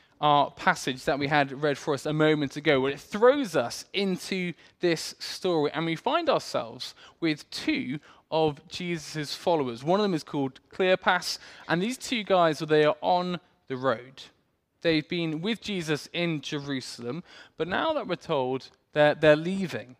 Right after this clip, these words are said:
they're heading out of the city to a village called Emmaus. Perhaps they're just wanting to leave behind all of that pain, all of that disappointment they've experienced.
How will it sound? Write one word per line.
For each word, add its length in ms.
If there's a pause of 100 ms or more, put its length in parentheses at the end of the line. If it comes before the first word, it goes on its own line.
(100)
they're 100
heading 320
out 340
of 100
the 100
city 300
to 180
a 40
village 440
called 400
Emmaus. 800 (320)
Perhaps 480 (300)
they're 120
just 160
wanting 320
to 120
leave 260
behind 460 (320)
all 360
of 220
that 400
pain, 360
all 240
of 100
that 320
disappointment 680
they've 140
experienced. 1040